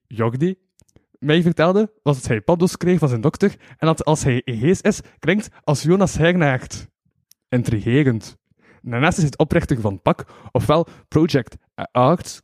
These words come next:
Collectief, daarmee richt hij in twintig twintig het pakhuis op als online alternatief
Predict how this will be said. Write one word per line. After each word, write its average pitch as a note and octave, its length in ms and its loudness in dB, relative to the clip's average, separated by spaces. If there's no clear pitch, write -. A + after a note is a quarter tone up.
Collectief, F3 760 -2
daarmee C#3 360 4
richt C#3 340 -2
hij C#3+ 320 4
in A#2+ 200 -2
twintig - 320 -2
twintig C#3 360 0
het - 140 -8
pakhuis D3+ 320 0
op - 180 -2
als - 180 -8
online E3 300 0
alternatief A#2+ 540 -4